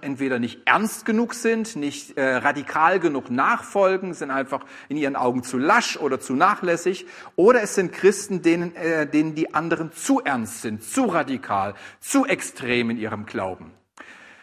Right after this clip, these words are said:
So oder so versucht man sich dem Wachstumsschmerzen des, im Leib Jesu zu entziehen. Man versucht irgendwie rauszukommen. Es ist so anstrengend mit den anderen, äh, die entweder zu, zu arg sind oder zu nachlässig sind und, oder zu anders sind.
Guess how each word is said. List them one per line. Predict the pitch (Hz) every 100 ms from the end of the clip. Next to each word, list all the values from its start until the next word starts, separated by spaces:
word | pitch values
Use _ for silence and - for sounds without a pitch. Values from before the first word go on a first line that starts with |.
| _
So | 131 233
oder | 269 220
so | 156 180 269
versucht | - 160 214 - 208
man | 196
sich | 185 196 196
dem | 156
Wachstumsschmerzen | 143 196 - - 202 190 - - 143 185 - - 196 180 -
des, | - -
im | - 143
Leib | 131 123 160 - - -
Jesu | 131 147 147
zu | 147 -
entziehen. | 139 123 - 113 101 98
Man | 110 107
versucht | 135 120 175 -
irgendwie | 143 139
rauszukommen. | 127 139 160 - - - 110
Es | 117
ist |
so | - -
anstrengend | 233 220 - 135 123
mit | 117
den | 131
anderen, | - 120 127 160 160 - - -
äh, | 151 160 156
die | 196
entweder | 170 175 175
zu, | - 190 180
zu | - - 214
arg | 180 202 226
sind | - 175 147
oder | 156 185
zu | 185 208 196
nachlässig | 165 190 190 165 143 143
sind | - 147 180 - - -
und, | 160 160 165 -
oder | 175 165 165
zu | - 208
anders | 175 196 147 -
sind. | 135 160 -